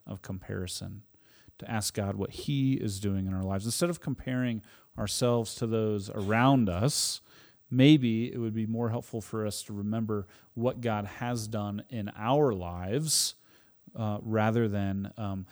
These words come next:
just what it appears that he is doing and how he is blessing those around us. If we're constantly comparing ourselves to those, to others, we will not be able to hold fast to the grace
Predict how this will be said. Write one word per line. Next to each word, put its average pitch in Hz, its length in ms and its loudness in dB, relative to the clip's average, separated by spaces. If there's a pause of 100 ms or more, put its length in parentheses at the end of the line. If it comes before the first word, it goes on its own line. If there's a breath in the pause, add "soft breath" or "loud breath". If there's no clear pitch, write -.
(180 loud breath)
just - 300 -8
what 113 140 0
it 110 140 -6
appears 120 680 -2
that 104 160 -4
he 107 320 -2
is 95 200 -6
doing 95 440 -6
and 95 80 -2
how 98 300 -2
he 98 100 -2
is 92 100 -4
blessing 95 480 -6 (380 loud breath)
those 95 560 2
around 92 500 -2
us. - 420 -8 (440 soft breath)
If 110 80 -4
we're 120 80 2
constantly 139 480 4
comparing 127 560 4
ourselves 101 580 -2
to 107 120 -2
those, 98 520 0 (340 loud breath)
to 127 180 0
others, 117 500 4
we 123 80 4
will 127 80 6
not 127 200 4
be 120 120 4
able 123 160 4
to 113 100 2
hold 120 300 -2
fast 104 400 -4
to - 80 -8
the 107 80 -6
grace 98 540 -8